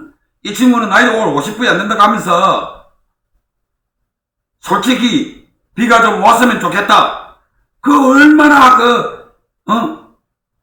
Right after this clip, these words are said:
동작구 주민들이 그 앞에 다 있는데 얼마나 실망하겠습니까? 그래도 비가 오면 안 된다고 걱정 태산같이 하고 있었을 건데, 이런 사람을 국회의원이 되는 게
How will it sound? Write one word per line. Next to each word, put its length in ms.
동작구 420
주민들이 480
그 340
앞에 220
다 140
있는데 320
얼마나 340
실망하겠습니까? 1120
그래도 380
비가 760
오면 180
안 120
된다고 880
걱정 340
태산같이 460
하고 160
있었을 320
건데, 260
이런 440
사람을 520
국회의원이 500
되는 300
게 500